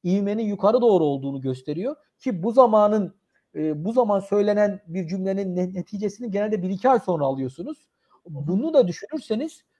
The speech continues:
çok daha kuvvetli bir şekilde iktidara yürüdüğünü, İYİ Parti'nin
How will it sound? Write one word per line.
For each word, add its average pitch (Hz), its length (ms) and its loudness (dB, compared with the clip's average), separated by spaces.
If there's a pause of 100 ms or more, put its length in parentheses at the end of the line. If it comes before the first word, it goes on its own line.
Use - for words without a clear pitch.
çok 285 260 -6
daha 247 140 4
kuvvetli 233 460 -6
bir 233 60 -4
şekilde 190 640 2 (220)
iktidara 208 480 2
yürüdüğünü, 175 560 -2
İYİ 190 220 -2
Parti'nin 165 520 0